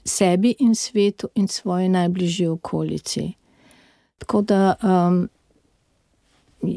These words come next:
moje, jaz bi rekla, začnite z lepo delati s seboj in svet okrog vas se bo spremenil, ker boste se naučili tudi delati lepo z neposredno okolico.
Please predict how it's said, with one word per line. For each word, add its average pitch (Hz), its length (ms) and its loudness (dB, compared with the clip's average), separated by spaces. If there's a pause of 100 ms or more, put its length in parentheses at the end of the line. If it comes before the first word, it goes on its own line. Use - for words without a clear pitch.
(300)
moje, 202 520 4 (280)
jaz 220 220 2
bi 220 120 2
rekla, 196 340 0
začnite 233 840 0
z 208 120 -4 (280)
lepo 214 480 0
delati 226 520 2
s - 60 -10
seboj 202 640 0 (580)
in 214 120 2
svet 247 360 0
okrog 220 360 -2
vas 220 260 0
se - 200 -4
bo 214 300 0
spremenil, 202 760 2
ker 180 220 -6
boste 180 520 -2
se 196 200 0
naučili 185 560 2
tudi 190 300 -4
delati 202 520 0
lepo 196 400 0
z 196 120 -4
neposredno 190 760 0
okolico. 175 800 -2